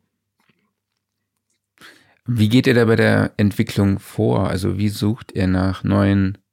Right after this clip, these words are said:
Features? Seid ihr da im Austausch mit Musikern, mit anderen Audio-Engineers?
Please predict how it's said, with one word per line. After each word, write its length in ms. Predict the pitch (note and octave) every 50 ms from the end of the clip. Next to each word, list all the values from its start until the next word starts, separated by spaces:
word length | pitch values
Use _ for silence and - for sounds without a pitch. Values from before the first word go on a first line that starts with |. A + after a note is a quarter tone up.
| _ _ _
Features? 680 | _ - - - - F#2+ - - F2 F2 D2+ - - - _ _ _ _
Seid 200 | - - G2 -
ihr 60 | -
da 120 | G2 G2 F2+
im 120 | F2+ -
Austausch 640 | G2+ G2 G2+ A2+ - - - A2+ G#2+ A2 G#2+ - -
mit 280 | G2+ G2 G2 F#2+ - - _ _ _ _ _ _ _ _ _ _ _ _ _ _ _
Musikern, 800 | - G#2+ A#2 B2+ C3+ - - - B2+ A#2+ A#2 A#2+ A#2+ A#2+ A2+ -
mit 180 | F#2 G#2 - -
anderen 460 | - G#2+ G#2+ A2 G#2 G2+ G2+ A2+ - -
Audio-Engineers? 1000 | - - F#2+ G#2 A#2 B2+ B2+ - - C3 B2+ B2 B2+ B2+ C3+ D3 F3 F3 - -